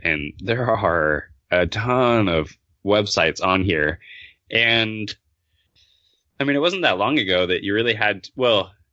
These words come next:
it wasn't even that long ago that everything was just in a magazine, and there weren't really a, a lot of websites. And then, you know,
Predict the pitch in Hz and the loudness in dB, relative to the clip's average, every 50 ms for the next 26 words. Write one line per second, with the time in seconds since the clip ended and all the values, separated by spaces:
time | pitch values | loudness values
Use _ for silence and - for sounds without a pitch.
0 | _ - 135 147 165 160 180 170 151 135 120 131 147 156 135 127 123 113 107 104 | _ -2 0 0 2 2 2 0 2 2 2 2 2 2 2 2 2 2 2 4
1 | 104 101 98 92 92 117 127 131 120 113 110 104 104 98 110 104 - - 90 80 | 4 4 2 2 2 0 0 0 -2 -2 -2 -2 -2 0 0 -2 -2 -2 -4 -4
2 | 78 78 85 104 117 120 104 87 80 76 76 69 69 71 73 78 78 95 - - | -2 0 0 2 2 2 0 0 -2 -2 -4 -4 -2 -2 -4 -4 -6 -8 -8 -6
3 | 107 101 104 107 104 117 113 107 - - 107 110 107 104 98 92 87 82 - _ | -4 -2 0 0 0 0 0 0 -2 0 0 2 2 4 4 4 2 2 -2 _
4 | _ _ _ - 92 95 98 104 107 101 95 87 80 76 - _ _ _ _ _ | _ _ _ -6 -2 2 2 2 4 4 2 0 0 -4 -10 _ _ _ _ _
5 | _ _ _ _ _ - 98 95 104 123 135 - - - 80 71 64 58 67 69 | _ _ _ _ _ -2 0 2 2 2 0 -2 -2 -2 0 0 -2 -2 -4 -4
6 | - - - - 107 101 101 107 117 120 120 117 117 113 - - 120 98 92 92 | -4 -4 -4 -2 -2 -2 0 2 2 2 2 2 0 -2 -4 -4 -2 0 2 2
7 | 92 | 0